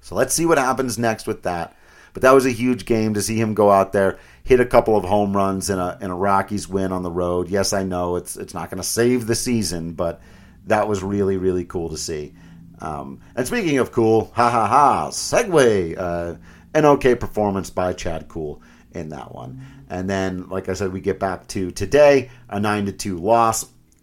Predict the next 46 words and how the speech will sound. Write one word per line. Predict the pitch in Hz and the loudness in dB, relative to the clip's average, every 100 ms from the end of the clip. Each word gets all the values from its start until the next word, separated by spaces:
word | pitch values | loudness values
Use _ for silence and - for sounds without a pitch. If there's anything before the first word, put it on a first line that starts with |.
| _ - | _ 0
Ugly, | 165 139 131 | 2 4 6
ugly | 123 113 113 | 6 2 -2
game | 113 113 113 | -2 -2 -4
that | 110 | -6
just | 107 104 | -4 0
got | 104 | 0
uglier | 107 107 110 104 | 0 0 2 2
as | 95 | 2
it | 101 | -2
went. | 92 95 92 - - - | -2 -4 -4 -8 -20 -20
Frustrating | - - 127 - 120 117 107 104 | -10 4 4 4 2 2 2 0
pitch | - 110 104 - | -2 -2 -2 -4
from, | - 95 90 90 | -4 -2 -2 -6
uh, | 82 80 78 | -8 -8 -10
Carlos | - - 107 98 87 | -12 0 2 2 0
Estevez | 90 - 92 87 85 78 | -6 -4 -2 -2 -6 -6
that | 85 | -4
really, | 92 90 87 85 | -2 -2 -2 -6
that | 87 | -6
allowed | 82 87 90 82 | -4 -2 -2 -4
the | |
two | - 104 92 | -10 -8 -6
inherited | 87 90 95 92 85 | -6 -6 -4 -4 -6
runners | 90 85 82 | -8 -10 -10
that | 92 | -10
I | 85 | -10
mentioned | 80 80 82 | -10 -12 -12
earlier | 80 80 80 76 | -12 -10 -10 -10
in, | 78 76 73 | -10 -12 -12
and, | 73 73 - - - - - | -14 -12 -14 -12 -10 -10 -8
and | 104 | -4
it | 95 | -2
all | 85 | -4
kinda | 92 90 | -4 -8
goes | 87 85 | -6 -6
downhill | 92 85 87 82 | -6 -8 -8 -10
from | 82 85 | -12 -4
there. | 110 107 101 - _ | -2 0 -2 -8 _
But | 95 104 | -16 -10
you | 98 | -10
do | 85 101 95 | -6 -6 -4
get | 98 90 | -6 -6
the | - | -8
fourth | - 98 87 | -8 -4 -4
home | - 90 87 | -4 -8 -6
run | 87 87 82 | -6 -6 -10